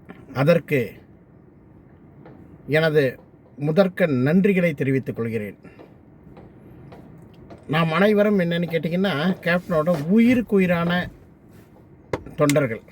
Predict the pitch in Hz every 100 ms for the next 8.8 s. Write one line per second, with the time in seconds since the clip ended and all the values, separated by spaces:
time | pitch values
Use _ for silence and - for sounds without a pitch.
0 | - - - - - - 127 156 190 226
1 | - - - - - - - 143 160 190
2 | 196 185 180 151 131 - - 151 196 208
3 | 202 196 185 160 160 165 165 143 151 151
4 | 147 131 117 107 - - - - - -
5 | 120 151 165 180 - 139 165 175 185 160
6 | 156 147 151 160 - - - - - -
7 | - 135 165 202 214 190 190 202 214 -
8 | 139 151 202 196 196 175 175